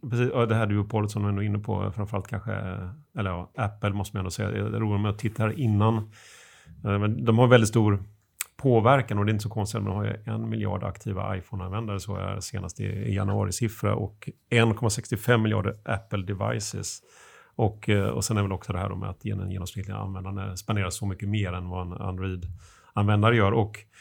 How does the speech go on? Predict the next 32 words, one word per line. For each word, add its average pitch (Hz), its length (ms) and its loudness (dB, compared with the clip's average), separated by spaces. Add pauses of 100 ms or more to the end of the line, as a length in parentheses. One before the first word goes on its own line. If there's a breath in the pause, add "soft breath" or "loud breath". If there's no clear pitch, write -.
(200 loud breath)
men 127 220 4
det 123 60 8
här 131 100 12
är 127 140 8
lite 123 180 4
grann 113 120 8
då 110 60 4
flip-coinen 117 840 2
då, 104 60 6
så 107 140 -2
att 101 60 -2
säga, 101 160 2
för 104 220 -2
om, 113 160 0
om 110 240 0
å 113 80 0
ena 110 180 4
sidan 107 320 2
tar 104 200 2
lite, 104 360 0
tillbaka 107 420 0
lite 117 200 0
grann 101 160 2
här 98 100 0
på 101 120 -6
den 101 280 -2
marknadsföringen, 98 420 -4
så 104 120 -6
har 101 40 -4
de 104 80 -2
ju 101 60 -2
då 98 300 -6